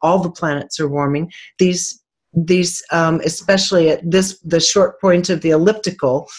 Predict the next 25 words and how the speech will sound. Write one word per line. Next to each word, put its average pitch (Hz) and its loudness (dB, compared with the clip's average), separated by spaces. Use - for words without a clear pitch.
when 170 4
you're 160 4
looking 160 -2
at 147 -2
the 147 2
twenty-six 160 -2
thousand 151 -2
year 143 0
precession 170 -4
period, 147 2
in 185 4
the 170 2
sh-, - -4
the 165 2
close 170 0
in 226 4
point 180 -2
of 165 0
the 165 2
elliptical 202 0
is 160 -2
where 165 0
you 160 -2
generally 170 0
experience 151 -2